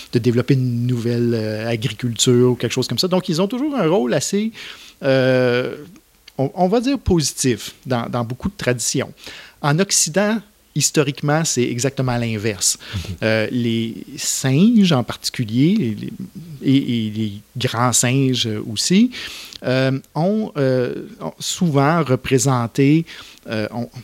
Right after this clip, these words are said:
Speaker 1: ce qu'on peut appeler vraiment le côté négatif de l'humanité. Ça, et ça, on retrouve ça à partir des Grecs. Euh, on, on voit ça,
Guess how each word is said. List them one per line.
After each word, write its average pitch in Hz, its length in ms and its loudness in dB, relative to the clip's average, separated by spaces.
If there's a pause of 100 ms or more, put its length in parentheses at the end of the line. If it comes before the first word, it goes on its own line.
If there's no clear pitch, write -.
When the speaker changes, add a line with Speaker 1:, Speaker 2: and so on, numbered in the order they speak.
Speaker 1:
ce - 60 -20
qu'on 123 100 -2
peut 120 160 -2
appeler 123 300 -2
vraiment 117 360 -4
le 120 140 2
côté 127 320 0
négatif 139 800 2
de 127 80 0
l'humanité. 117 640 -4 (160)
Ça, - 240 -12
et 123 140 -4
ça, 160 140 0
on 151 40 4
retrouve - 300 -10
ça 151 120 2
à 143 40 2
partir 139 560 2 (400)
des 117 320 -2
Grecs. 139 720 0
Euh, 113 580 0
on, 120 220 -6
on 120 160 -4
voit 113 220 -2
ça, 131 340 2